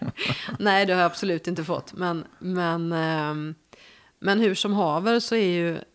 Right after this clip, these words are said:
Speaker 2: det är ju så att jag är anställd året ut och sen är jag inte det. Eh, den typen av saker ger ju inte mig någon ångest, utan det är mer så här, det är en möjlighet då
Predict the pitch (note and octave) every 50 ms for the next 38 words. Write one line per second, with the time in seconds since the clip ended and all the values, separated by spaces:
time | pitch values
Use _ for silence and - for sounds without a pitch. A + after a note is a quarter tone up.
0 | _ _ _ F3 G3 - - F#3+ F3 E3+ F#3 A#3 B3+ A3+ - - C#3 C3 - -
1 | E3 E3 - - E3 D#3+ D3+ D#3+ E3 D#3 D3 - - E3+ E3+ F3+ F3+ F#3 - -
2 | F3+ F3+ D#3+ D3 C#3+ D3 - - F3 F3 E3 D#3+ - - - E3 - - D#3+ D#3+
3 | D#3+ D#3+ D#3 E3 F#3 G3+ G3 - - - - - E3 - _ _ - - - -
4 | _ _ _ _ _ _ E3 D#3+ D#3+ D3+ D3 C#3+ C3 B2 - - _ _ _ _
5 | _ _ _ F3 F3+ F#3 G#3+ A3 G#3+ G#3 - G#3+ - - D#3+ E3 E3 - E3+ D#3+
6 | D#3+ - - D#3+ D#3 D#3+ E3 D#3 - C#3+ C#3 C3 B2+ C3+ D3+ D3 C#3+ D#3 D#3 E3+
7 | F3 - - E3+ E3 - - D#3+ F3 F3+ F3+ F3+ E3 D3 D3 - - C#3+ C#3 A#2
8 | G#2+ B2 C#3 E3 F3 F3+ F3+ F3+ F3+ F3+ F#3 F3+ F3 D#3 C#3+ D3+ E3+ F#3+ G3+ G3+
9 | - - -